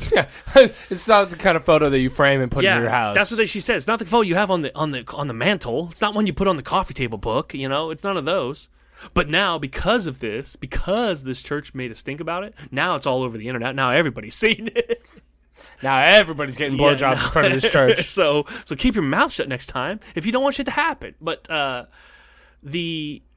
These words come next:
Speaker 2: yeah, so they did it, but the church came back, this Greek, this church in Greece came back and said, "Now no foreigners are allowed to get married at this church at all."
Speaker 1: Oh, no shit.
Speaker 2: Yeah, so brides were, like,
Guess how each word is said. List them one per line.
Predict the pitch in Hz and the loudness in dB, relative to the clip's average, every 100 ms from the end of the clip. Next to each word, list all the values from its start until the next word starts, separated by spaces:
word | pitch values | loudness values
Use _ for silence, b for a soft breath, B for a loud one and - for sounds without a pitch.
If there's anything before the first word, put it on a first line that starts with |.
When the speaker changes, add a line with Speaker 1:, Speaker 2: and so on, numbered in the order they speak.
| _ | _
Speaker 2:
yeah, | 175 180 | -2 -2
so | - | -2
they | 131 185 | -2 0
did | 170 | 0
it, | 139 | -4
but | 127 | -8
the | |
church | 127 - 254 - | -4 -2 -2 -2
came | 175 | -2
back, | 151 139 | 0 -2
this | 143 | -8
Greek, | - 214 196 | -6 -8 -10
this | 160 147 131 | -10 -8 -10
church | - - 196 | -10 -8 -8
in | 180 147 | -8 -12
Greece | - 139 123 | -8 -8 -8
came | - 135 | -10 -8
back | 120 117 | -6 -8
and | 123 | -10
said, | 120 107 b b b - | -10 -10 b b b -12
"Now | 117 131 160 190 208 _ | -2 0 0 -2 -8 _
no | 120 117 123 139 196 190 | -12 -8 -2 0 2 0
foreigners | 185 - 175 156 110 107 113 | -6 -6 -2 -2 -4 -10 -10
are | 110 | -10
allowed | 104 110 123 | -6 -4 -4
to | 123 | -8
get | 127 | -14
married | 117 113 110 107 - | -12 -10 -10 -12 -10
at | 170 - | -10 -10
this | 165 | -16
church | - - 110 - - _ _ | -16 -14 -14 -16 -20 _ _
at | - 107 | -20 -12
all." | 104 104 - - _ _ | -10 -10 -12 -20 _ _
Speaker 1:
Oh, | - 113 | -20 -16
no | 107 117 | -16 -16
shit. | - 117 117 - | -14 -14 -14 -14
Speaker 2:
Yeah, | 110 117 117 - | -10 -6 -6 -8
so | - 117 | -12 -12
brides | 113 127 135 139 143 135 | -10 -8 -8 -8 -8 -10
were, | 123 117 120 117 | -10 -8 -6 -6
like, | 113 104 95 98 | -6 -8 -8 -12